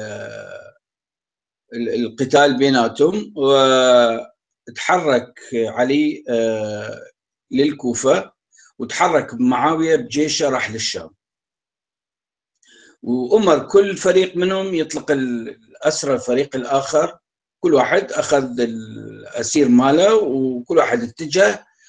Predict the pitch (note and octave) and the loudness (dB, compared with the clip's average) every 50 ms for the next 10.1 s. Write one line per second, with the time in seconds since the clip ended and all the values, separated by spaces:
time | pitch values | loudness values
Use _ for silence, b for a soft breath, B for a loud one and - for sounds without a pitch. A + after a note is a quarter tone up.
0 | b b b b b b b b _ - - C3 C3 C3 B2+ B2 B2 A#2+ A#2+ C3 | b b b b b b b b _ -4 0 2 4 6 6 6 6 4 4 2
1 | B2+ B2 B2 A#2+ A2+ A2 B2+ B2+ A#2 A#2 A#2 A2 G#2 G2+ G2 G2 G2 G2+ - _ | 2 0 0 -2 -2 -2 -2 -2 -2 0 0 0 -2 -2 -8 -10 -12 -14 -10 _
2 | - E3+ F#3+ G#3 G#3 G3+ G3 F#3+ F3+ E3 D#3+ D3 C#3 A#2 G#2 - C#3 D#3+ E3+ F3 | -2 -2 0 2 4 2 2 2 2 0 0 0 -2 -2 -2 0 2 4 4 4
3 | E3+ E3+ F3 F3 F3+ F3+ E3+ E3 D#3 - - E3 D3+ D3+ D3 C#3+ C3 A#2+ - - | 4 2 2 4 4 4 2 2 0 2 4 4 6 6 6 4 2 0 -4 -10
4 | _ _ _ _ _ _ _ _ _ _ - - C#3+ D3+ E3 D#3+ C#3+ C3+ C3 E3 | _ _ _ _ _ _ _ _ _ _ -4 0 2 2 2 2 0 0 -2 -2
5 | D#3 E3 F3 - - D#3+ D3 C#3 C#3 C3+ C3 B2+ C3 C#3 D3+ E3 F3+ E3+ - - | -2 -2 -4 -4 -2 0 0 0 0 -2 -2 0 0 2 2 0 0 -2 -6 -8
6 | - C#3 C3 B2+ A#2+ A#2+ A#2 A2+ A2 G#2+ G2+ - _ _ _ _ _ _ _ _ | -4 -2 0 0 2 0 0 -2 -4 -6 -10 -12 _ _ _ _ _ _ _ _
7 | _ _ _ _ - - A2 A2+ A#2 A2+ A2+ - B2 A#2+ A#2 A#2+ A#2+ A#2+ C3+ D#3+ | _ _ _ _ -10 -8 -6 -4 -4 -6 -2 0 0 2 2 2 0 2 2 2
8 | F#3+ F#3+ F3 D3 B2+ A#2 A2+ A2+ A2 G#2+ A2+ C3 D3+ F3 F3+ F3+ F3+ - - E3+ | 2 2 2 0 0 0 -2 -6 -6 -4 -2 0 0 2 0 0 -2 0 2 2
9 | D3 C#3 C#3 C3+ C3+ - - C3+ B2 B2 B2 A#2+ B2 B2 A#2+ A#2+ A#2 A#2 A2+ A2+ | 2 2 2 0 -2 -2 -2 0 0 2 2 2 2 0 -2 -2 -4 -6 -6 -6
10 | A2 A2 | -6 -8